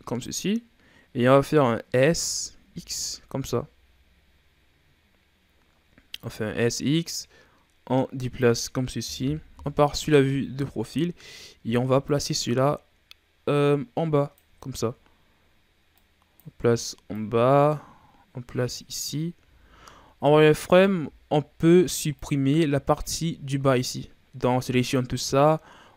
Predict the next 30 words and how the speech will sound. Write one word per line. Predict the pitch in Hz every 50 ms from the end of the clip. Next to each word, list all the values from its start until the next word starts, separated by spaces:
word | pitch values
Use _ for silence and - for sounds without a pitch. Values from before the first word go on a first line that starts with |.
| _ -
on | 127
va | 120
faire | 120 - - 113 110
un | 104 - -
X, | - 135 151 160 - - - - - - -
delete, | - 113 - - 120 120 123 120 - - - - _ _ - _ _
face. | _ - - - - - 110 87 78 - - - - - - _ _ _ _ _ _ _ _ _ _ _ _ _ _ _ _ _ _ _ _ - - - - - - - _ _ _
Déjà, | 131 127 120 120 156 165 156 143 151 151 139 135 123 - - _ - - - _ - -
alors | 135 131 123 117 110 - -
ici | 139 139 - - - 156
on | 151
va | 139
faire | 131 - 127 120
un |
slash. | 120 - - 131 127 117 131 - - - - - - _ _ _ _ -
Vous | - _ _ - - - - - _ 127
voyez | 131 135
que | - -
là | 143 170
ça | 175 - 175
supprimait | 143 143 131 127 - 135 131 131
les | 123 123 123
faces | - - - 147 156 170 170 -
qui | - - 139
étaient, | 127 - - - 123 123 120 120 117 117 -
bon, | 135 123 - - - - - -
bel | - 131 131 131 123 117
et | 117
bien | 120 131 120 113
là, | 107 123 143 160 165